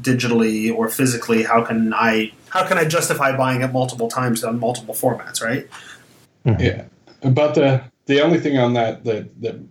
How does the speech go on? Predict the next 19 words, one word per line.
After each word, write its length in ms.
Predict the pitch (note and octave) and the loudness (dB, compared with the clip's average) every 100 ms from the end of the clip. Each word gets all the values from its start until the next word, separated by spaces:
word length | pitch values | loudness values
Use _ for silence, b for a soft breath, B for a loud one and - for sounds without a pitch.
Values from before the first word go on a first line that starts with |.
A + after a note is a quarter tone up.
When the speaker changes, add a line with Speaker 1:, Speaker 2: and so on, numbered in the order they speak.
| - | -2
Speaker 3:
made 240 | B2 A#2+ | 2 2
me 120 | A2+ | 0
sad 340 | G#2 B2+ A#2 G#2+ | 0 2 2 2
is 240 | G2 - - | -2 -4 0
I 140 | C3 | 2
had 180 | A#2+ G#2 | 2 0
already 440 | - A#2+ A#2+ A2+ | 0 2 2 0
pre-ordered 580 | G#2 A#2+ G#2+ A2+ A#2 A#2+ | -2 0 2 2 0 -2
it 240 | B2 A#2+ b b b _ | -2 -4 b b b _
before, 880 | - - - - A#2 A#2 A2+ A2+ A2+ - | -4 -4 -4 -10 0 4 4 2 -4 -10
uh, 300 | A2+ A#2 G2+ G2 | -2 0 0 0
on 400 | B2 A2+ G#2+ G2+ | 2 2 2 -2
D 200 | G2+ A#2 | 0 0
and 80 | G#2+ | 4
D 100 | A2 | 2
Beyond, 400 | G#2+ A2 A2+ C#3 | 4 2 4 2
before 320 | B2+ B2+ B2 | 2 2 4
they, 300 | A#2+ G#2+ | 4 2
Speaker 2:
Oh. 40 | G2 | 2